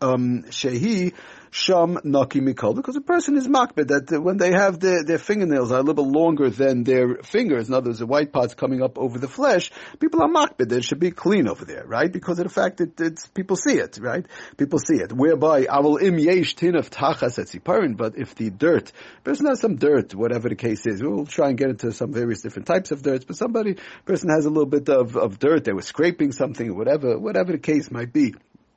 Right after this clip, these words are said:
But they have dirt that's, uh, keneged habasar, opposite the, the, by, in, in the nail, but it's by the flesh area, right? Then, then we say it's einei chaytzitz. In general, it's einei chaytzitz, because why? The ein derech b'nei adam lahakpid al zeh. A person in general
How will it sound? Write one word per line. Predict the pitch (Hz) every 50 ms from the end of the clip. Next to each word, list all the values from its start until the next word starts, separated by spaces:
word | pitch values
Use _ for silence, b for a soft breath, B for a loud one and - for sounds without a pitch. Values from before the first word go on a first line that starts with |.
| _ _ _ _ _ _ _ _ _ _ - B B B B B B
But | - 123 110
they | 131
have | 143 143 123 123
dirt | 156 151 147 -
that's, | - 147 139 127 - -
uh, | - 131 120 117 110
keneged | - - 120 131 147 135 117
habasar, | 98 101 90 92 139 180 208 190 - 143 120 117 123 -
opposite | - 131 120 - 120 110 - 131 117 - -
the, | - 113 113 113 110 - 107
the, | 104 101 113 107 107
by, | 113 104 113 113 104
in, | 76 110 113 - - 117 117 117 -
in | - 127 110
the | 110
nail, | 107 139 170 175 147 120
but | 131 120 117
it's | 110 - - - B B B B B B B B -
by | 113 127 123 120
the | - 117 107
flesh | - - 170 196 233 - -
area, | 101 110 107 104 92 98 113 139 156
right? | 123 127 131 143 135
Then, | 160 160 151 160 131
then | 170 180 190
we | 202 180
say | - 180 170 160
it's | 143 -
einei | - 156 151 147 123 92
chaytzitz. | - - 92 87 - 92 82 - -
In | 123 110
general, | 123 165 175 165 151 135
it's | 117 -
einei | - - 117 113 98
chaytzitz, | - - 104 131 147 - 247 240 - -
because | 117 107 - 123 117 101
why? | 95 101 101 117 151
The | 180 185 196
ein | 226 240 269
derech | 226 208 202 190 -
b'nei | - 190 180 170 165
adam | 165 160 160 156
lahakpid | 139 123 131 127 - - 113 113
al | 110 107
zeh. | - -
A | -
person | - - 190 180 - 160 151
in | 139 120
general | 123 139 139 135 135 135 127 B